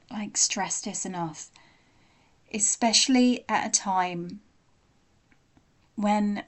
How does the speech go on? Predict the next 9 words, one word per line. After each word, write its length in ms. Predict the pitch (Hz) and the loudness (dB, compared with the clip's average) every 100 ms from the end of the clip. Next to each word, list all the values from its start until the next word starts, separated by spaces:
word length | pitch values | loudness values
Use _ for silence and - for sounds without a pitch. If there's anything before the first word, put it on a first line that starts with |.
| _ - | _ -8
it 180 | 226 | -8
feels 460 | - - 254 262 262 | -8 0 4 4 4
like 200 | 247 214 | 4 4
we're 380 | 208 202 196 190 | 0 0 0 -2
reliving 920 | 202 190 226 233 208 208 180 180 170 | -4 2 4 4 2 0 -2 -2 -6
a 80 | 180 | -8
collective 840 | 175 - 190 185 - - 185 175 - | -8 -6 -2 -2 -2 -8 -8 -8 -12
karmic 600 | - 185 180 175 - - | -2 0 0 -4 -10 -12
pattern, 580 | - 165 - 175 170 | -6 -2 -2 -2 -6